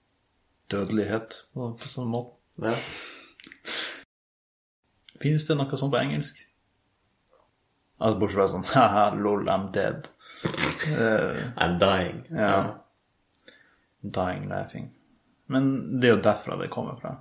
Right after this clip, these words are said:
Speaker 1: at man liksom flirer
Speaker 2: Ja.
Speaker 1: så mye at man ikke klarer å opprettholde livsfungerende sitt, eh, funksjoner.
Speaker 2: Ja. Jeg har hørt at det er mulig, faktisk.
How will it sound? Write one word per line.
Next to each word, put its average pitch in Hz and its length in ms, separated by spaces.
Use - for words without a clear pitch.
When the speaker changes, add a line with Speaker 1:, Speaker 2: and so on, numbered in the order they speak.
Speaker 1:
at 95 100
man 98 160
liksom 113 300
flirer 117 240
Speaker 2:
Ja. - 40
Speaker 1:
så 120 120
mye 101 100
at - 140
man - 240
ikke - 260
klarer 101 280
å 92 80
opprettholde 95 480
livsfungerende - 960
sitt, - 340
eh, - 300
funksjoner. 110 460
Speaker 2:
Ja. 117 180
Jeg - 80
har 110 60
hørt 107 160
at 98 80
det 101 80
er 82 300
mulig, 98 420
faktisk. - 340